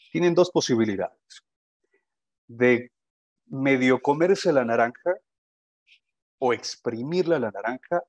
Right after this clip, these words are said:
hasta el jugo, sacarle toda esa vitamina, ¿sí? Entonces, que esta carrera sea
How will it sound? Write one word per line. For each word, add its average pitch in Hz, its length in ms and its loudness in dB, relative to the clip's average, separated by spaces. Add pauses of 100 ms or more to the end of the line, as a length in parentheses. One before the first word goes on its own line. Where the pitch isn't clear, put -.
(160)
hasta - 300 -14
el 98 100 -10
jugo, - 480 -8 (140)
sacarle 135 440 -4
toda 160 220 -2
esa 139 200 -2
vitamina, 110 600 -6 (920)
¿sí? 104 300 -10 (500)
Entonces, 120 720 0 (1800)
que 117 160 4
esta 151 640 4 (520)
carrera 135 480 2
sea 117 360 2